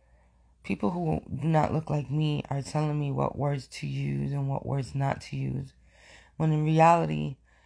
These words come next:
our ancestors and our elders have been called these names, and who are they now to tell us we can't use it because they don't feel comfortable?"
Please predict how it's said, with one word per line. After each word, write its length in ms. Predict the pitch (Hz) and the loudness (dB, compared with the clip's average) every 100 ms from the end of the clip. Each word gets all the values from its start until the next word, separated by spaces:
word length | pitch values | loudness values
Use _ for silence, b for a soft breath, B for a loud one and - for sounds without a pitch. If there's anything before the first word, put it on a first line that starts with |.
| b b b _ _ _ _ - | b b b _ _ _ _ -2
our 200 | 147 - | 0 0
ancestors 1160 | - 165 160 - 156 - 147 143 139 - - - - | 2 2 2 0 -2 -2 -4 -2 -2 -4 -8 -12 -6
and 140 | 151 143 | -4 -2
our 200 | 139 - | -2 2
elders 600 | 156 170 151 156 151 143 | 4 4 4 2 0 -4
have 340 | 160 - 143 127 | -6 -2 -2 -2
been 180 | 143 | -4
called 360 | - - 151 135 | -4 -2 0 0
these 200 | 147 143 | -2 0
names, 640 | 151 160 151 147 151 139 - _ b b b b b | 2 4 2 0 -4 -8 -20 _ b b b b b
and 160 | 151 | 2
who 160 | 156 165 | 2 2
are 120 | 165 | 2
they 200 | 151 156 | 2 2
now 380 | 151 151 151 147 | 2 4 4 2
to 140 | - | -2
tell 280 | - 156 147 | -4 -2 -2
us 160 | 143 - | -2 -4
we 120 | 151 | -6
can't 280 | - 147 - | -4 -6 -4
use 240 | 139 127 | -4 -4
it 120 | 143 | -4
because 440 | 143 - - 143 127 b b b b - | -6 -8 -6 -6 -8 b b b b -6
they 380 | 127 156 165 | 2 4 4
don't 380 | 156 156 147 - | 2 2 0 0
feel 200 | - 135 | -2 -4
comfortable?" 720 | 120 135 127 - 127 - 139 | -2 -4 -4 -4 -6 -4 -6